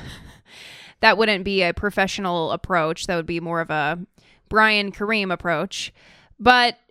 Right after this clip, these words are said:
Tom Price was being manipulative there when he was saying, "Listen, of all the important things that we could talk about, this is what you wanna talk about on Meet the Press, on this historic show."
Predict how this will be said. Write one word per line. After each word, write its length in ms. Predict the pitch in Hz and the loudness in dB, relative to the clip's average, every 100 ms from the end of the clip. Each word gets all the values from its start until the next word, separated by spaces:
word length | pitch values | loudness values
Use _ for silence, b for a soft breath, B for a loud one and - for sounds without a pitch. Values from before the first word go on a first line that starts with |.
| _ _ _ _ | _ _ _ _
Tom 220 | - 359 392 | 2 2 4
Price 320 | 427 440 392 | 2 0 0
was 140 | 370 | -2
being 340 | 302 311 294 269 | 0 0 0 0
manipulative 720 | 247 254 254 196 147 117 - | 2 2 0 -2 -2 -6 -6
there 320 | 92 76 190 208 | -6 -4 -8 -6
when 180 | 208 | -2
he 140 | 220 240 | 0 0
was 120 | 220 | 0
saying, 420 | - 214 208 208 | 0 0 2 2
"Listen, 280 | 277 - 226 | 0 4 4
of 80 | 214 | 6
all 240 | 269 294 | 8 6
the 140 | 277 277 | 4 2
important 480 | 240 262 269 247 | 2 2 2 0
things 320 | 226 240 254 240 | 0 2 2 0
that 100 | 233 | 0
we 80 | |
could 160 | 233 226 | 0 -2
talk 260 | 214 202 240 | 2 2 2
about, 320 | 240 233 185 | 2 0 0
this 240 | 202 - | -4 -2
is 140 | 226 190 | -2 0
what 160 | 202 | 0
you 100 | 220 | 0
wanna 240 | 214 208 202 | -2 -2 -2
talk 300 | 190 190 220 | 2 2 4
about 260 | 208 208 | 2 4
on 200 | 202 185 | 2 0
Meet 180 | 185 196 | -4 -4
the 80 | 180 | -4
Press, 460 | - 160 175 202 | -2 0 2 0
on 80 | 175 | -2
this 160 | 180 - | -2 -4
historic 560 | 190 - 190 190 175 | -6 -4 0 0 0
show." 420 | - 180 180 208 | -2 2 2 2